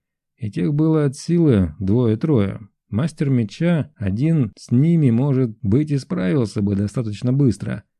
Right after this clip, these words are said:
А вот шестеро могли разделаться очень быстро. После этого они наносят удар по Нижнему городу, но, как дворяне, как ты сказал, третья ось могли быть связаны с Нижним городом.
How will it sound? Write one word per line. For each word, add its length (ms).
А 160
вот 160
шестеро 720
могли 500
разделаться 880
очень 460
быстро. 460
После 360
этого 300
они 160
наносят 460
удар 280
по 100
Нижнему 480
городу, 500
но, 300
как 240
дворяне, 580
как 160
ты 80
сказал, 540
третья 420
ось 360
могли 420
быть 280
связаны 600
с 120
Нижним 480
городом. 640